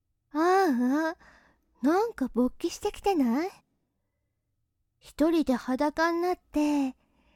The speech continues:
一人でチンポしこって、一人で精子出しちゃうんだよね。ほら、もっとチンポしこれや。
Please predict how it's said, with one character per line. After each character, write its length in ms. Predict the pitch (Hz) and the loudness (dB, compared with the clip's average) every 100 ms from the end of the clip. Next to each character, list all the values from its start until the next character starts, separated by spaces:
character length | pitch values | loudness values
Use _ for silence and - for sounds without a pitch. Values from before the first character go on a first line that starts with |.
| _ _ | _ _
一 320 | - - 311 | -20 -2 0
人 120 | 302 | 2
で 140 | 247 226 | 0 -2
チ 260 | - 285 | -4 -2
ン 80 | 302 | -2
ポ 140 | 240 | -4
し 140 | 233 - | -8 -6
こ 140 | 285 | -4
っ 40 | 277 | -4
て、 640 | _ - 269 262 254 - _ _ _ _ _ _ | _ -2 0 0 -2 -6 _ _ _ _ _ _
一 320 | - - 311 370 | -20 -6 -2 0
人 120 | 381 | 0
で 180 | 294 233 | 0 0
精 260 | 277 359 | 0 -2
子 160 | - 240 | -2 -2
出 160 | 277 | -2
し 60 | 359 | -2
ち 100 | - | -2
ゃ 140 | 415 | 0
う 20 | 392 | 2
ん 60 | |
だ 80 | 294 | 2
よ 160 | 269 233 | 0 0
ね。 480 | 247 294 349 339 _ _ _ _ _ _ _ _ _ _ _ _ _ _ | 0 0 -2 -6 _ _ _ _ _ _ _ _ _ _ _ _ _ _
ほ 340 | - - 220 233 | -18 -4 0 4
ら、 400 | 226 208 175 - - - - - - | 2 2 -2 -10 -20 -20 -20 -20 -6
も 220 | 262 349 | 0 0
っ 60 | - | 0
と 160 | 262 240 | -4 -4
チ 280 | - 311 | -2 -2
ン 60 | 339 | -2
ポ 140 | 233 | -4
し 140 | 233 - | -6 -4
こ 140 | 339 | 0
れ 140 | 339 302 | 2 2
や。 300 | 240 185 | 2 -2